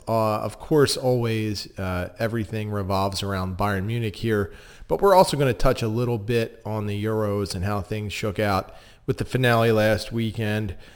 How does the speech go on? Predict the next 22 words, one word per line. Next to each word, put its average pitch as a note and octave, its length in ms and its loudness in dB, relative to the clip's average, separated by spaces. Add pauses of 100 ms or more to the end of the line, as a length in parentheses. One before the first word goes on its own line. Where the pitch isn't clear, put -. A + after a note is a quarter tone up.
(140)
Uh, C#3 160 4
so G3 100 4
let's G3+ 140 6
get - 160 2
right D3 240 4
to B2+ 180 4
it, A2+ 60 4
and G2+ 80 -4
we'll A2 100 -6
start A2+ 380 2
there. G2+ 400 0
Obviously, A2+ 760 -2
Italy A2 460 0
pulled A2 260 -2
out A2 240 0
the G2+ 100 -4
dramatic G#2 640 -2
P B2 220 -8
K G#2+ 260 0
victory G#2 680 -4 (400)
over C3+ 320 4
England, A2+ 560 -2